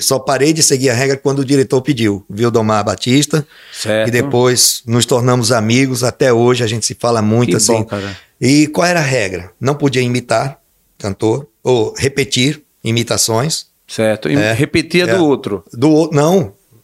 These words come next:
Speaker 1: A regra
Speaker 2: Ah.
Speaker 1: não, você sempre tinha que levar uma, uma
Speaker 2: Entendi.
Speaker 1: o desafio inicial
Speaker 2: Repertório
Speaker 1: era
Speaker 2: novo.
Speaker 1: esse. É, o inicial era esse. Na época eu com vantagem porque eu tinha o quê? Eu tinha, tinha vinte e seis vozes de cantores e seis vozes que eu fazia.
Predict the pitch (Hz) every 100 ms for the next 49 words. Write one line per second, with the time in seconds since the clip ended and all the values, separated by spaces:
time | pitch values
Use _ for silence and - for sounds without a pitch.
0 | _ - 120 117 147 160 131 143 165 139
1 | 120 131 107 - - 147 - 156 156 -
2 | 139 120 131 139 139 123 123 143 - -
3 | 127 113 107 92 131 147 151 - 160 175
4 | 170 147 143 151 165 190 151 131 107 90
5 | - 113 101 104 110 113 110 117 117 139
6 | 175 135 - - _ 135 160 175 - 240
7 | 196 - 151 143 123 156 175 175 190 156
8 | 170 - - 170 170 120 104 135 127 107
9 | - _ _ - 120 110 147 156 - 135
10 | 107 120 117 107 98 107 120 104 143 180
11 | 220 - 131 - 165 139 139 143 160 -
12 | - - 143 135 127 - 117 117 113 117